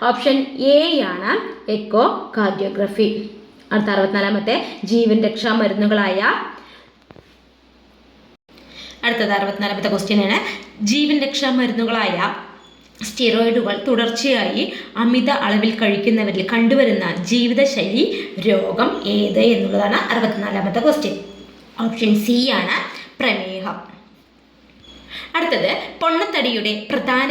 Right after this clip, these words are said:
കാരണങ്ങൾ ഏതെല്ലാം എന്നുള്ളതാണ് അറുപത്തിയഞ്ചാമത്തെ. ഓപ്ഷൻ ഡി ആണ് ആൻസർ. എല്ലാം ശരിയാണ്. അപ്പോൾ നിങ്ങൾ അതിൻ്റെ ഓപ്ഷൻസ് വായിക്കുക. ഓപ്ഷൻ ഡി ആണ്, പൊണ്ണത്തടിയുടെ പ്രധാന കാരണങ്ങളാണ്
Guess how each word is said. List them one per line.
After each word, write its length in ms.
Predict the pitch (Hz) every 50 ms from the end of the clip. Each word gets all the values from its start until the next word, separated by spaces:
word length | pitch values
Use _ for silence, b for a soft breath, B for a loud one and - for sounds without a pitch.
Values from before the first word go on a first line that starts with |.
| 311 - 262
കാരണങ്ങൾ 540 | 240 214 202 196 196 208 196 196 196 214 330 453 - - - 247 233
ഏതെല്ലാം 440 | 220 208 226 220 214 214 226 277 285 233
എന്നുള്ളതാണ് 440 | 185 185 185 190 190 190 190 202 269 - - -
അറുപത്തിയഞ്ചാമത്തെ. 840 | 269 240 233 226 202 196 180 175 - - 220 208 190 175 - 233 370 B B B B B B - 262
ഓപ്ഷൻ 280 | 262 262 - 302 302 - - - - - - 202 180 -
ഡി 140 | 269 277 294 320 339 302 214 175
ആണ് 200 | 185 196 220 - - - - - - - 202 208
ആൻസർ. 320 | 190 185 175 - 214 214 220 214 - - 220
എല്ലാം 260 | 220 208 190 196 240 - -
ശരിയാണ്. 400 | 294 220 196 196 190 185 185 190 190 -
അപ്പോൾ 140 | 208 254 220
നിങ്ങൾ 160 | 220 196 190 196 196
അതിൻ്റെ 200 | 190 208 233 - - 226 214
ഓപ്ഷൻസ് 440 | - - - 220 214 208 - 226 202 185
വായിക്കുക. 360 | 175 180 180 - 285 381 622 - - - - - 202
ഓപ്ഷൻ 260 | 214 - - 240 226 202 -
ഡി 80 | 208 196 185 185
ആണ്, 80 | 185 - -
പൊണ്ണത്തടിയുടെ 460 | 214 208 202 208 202 202 - 202 202 -
പ്രധാന 260 | 208 196 190 196 196 196 196
കാരണങ്ങളാണ് 480 | 185 175 180 185 185 185 180 185 -